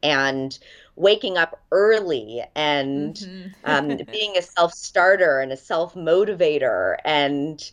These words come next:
Speaker 1: um, and practice and how
Speaker 2: Mm-hmm.
Speaker 1: important that was, and failing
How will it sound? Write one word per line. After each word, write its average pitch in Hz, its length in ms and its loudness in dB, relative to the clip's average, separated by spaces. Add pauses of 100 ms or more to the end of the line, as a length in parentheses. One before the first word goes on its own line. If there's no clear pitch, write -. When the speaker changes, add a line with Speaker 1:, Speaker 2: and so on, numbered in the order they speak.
(460)
Speaker 1:
um, 147 640 -2 (200)
and 147 240 0
practice - 1120 -4
and 151 140 -6
how 156 180 -2
Speaker 2:
Mm-hmm. - 20 2
Speaker 1:
important 165 480 0
that 131 160 -2
was, 131 440 0
and 156 220 0
failing 190 840 0